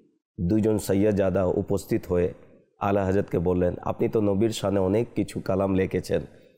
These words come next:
ইস্তেগাসা লিখেছেন, আবেদন করেছেন, নাত লিখেছেন,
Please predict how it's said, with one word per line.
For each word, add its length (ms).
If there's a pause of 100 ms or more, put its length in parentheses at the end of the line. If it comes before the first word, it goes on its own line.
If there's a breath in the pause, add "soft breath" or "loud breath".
(180)
ইস্তেগাসা 580
লিখেছেন, 560 (440)
আবেদন 460
করেছেন, 460
নাত 300
লিখেছেন, 520